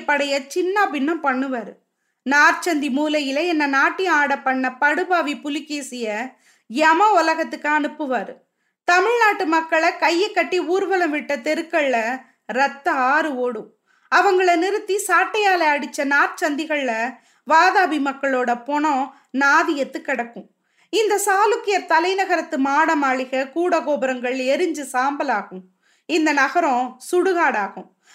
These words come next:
அந்த காட்சியை என் கண்ணால பார்த்துட்டு அப்புறம்தான் இந்த ஊரை விட்டு கிளம்புவேன்." சாளுக்கிய பதர்களை ஜெயிச்சு வெற்றி மாலை சூடின மாமல்லர்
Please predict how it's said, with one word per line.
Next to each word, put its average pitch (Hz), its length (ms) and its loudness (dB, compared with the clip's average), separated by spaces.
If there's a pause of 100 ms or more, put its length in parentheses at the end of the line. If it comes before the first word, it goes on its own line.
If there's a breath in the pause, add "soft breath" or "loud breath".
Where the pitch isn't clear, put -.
(120 loud breath)
அந்த 427 240 2
காட்சியை 440 680 0
என் 311 260 -4
கண்ணால 392 580 0
பார்த்துட்டு 294 540 -2 (160)
அப்புறம்தான் 247 640 -2
இந்த 262 160 -2
ஊரை 294 340 -2
விட்டு 233 220 -8
கிளம்புவேன்." 226 640 -4 (640 soft breath)
சாளுக்கிய 339 540 2
பதர்களை 302 560 0
ஜெயிச்சு 294 640 -6
வெற்றி 311 400 -2
மாலை 320 460 2
சூடின 269 560 -2
மாமல்லர் 262 680 -2